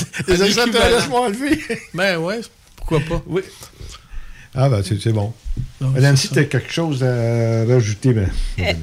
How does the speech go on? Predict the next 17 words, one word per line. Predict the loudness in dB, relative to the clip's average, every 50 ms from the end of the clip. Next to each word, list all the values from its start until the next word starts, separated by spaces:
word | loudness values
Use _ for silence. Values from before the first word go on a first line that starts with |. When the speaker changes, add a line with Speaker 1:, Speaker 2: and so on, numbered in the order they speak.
| -6 0 2
Speaker 3:
oui, | 4 4 6 6 4 4 2 2 2
j'aurais | 4 4 4 4 4
une | 2 2 0
question | 2 2 0 2 0 -2 -4 -4 -2
comme | -2 0 0 0
ça | 0 -2 -2 -2 0 0 0
à | -2
poser. | 0 0 0 2 2 0 0 0 -2 0
Quand | 0 -2 -2 -2 -2
on | -2 0 0 0
dit, | -2 -4 -4 -4 -2 0 2
euh, | 2 2 2 2 2 0 0 0
médicalement | 0 0 0 0 0 0 -4 -6 -2 0 0 2 2 2 2 2
parlant, | 2 2 0 2 2 2 2 2 2 2 2
est-ce | 0 0 -2 -2 -4
que... | 0 2 2 4 4 2 0 -4 -4
Euh, | -4 -2 0 0 0 2 2 0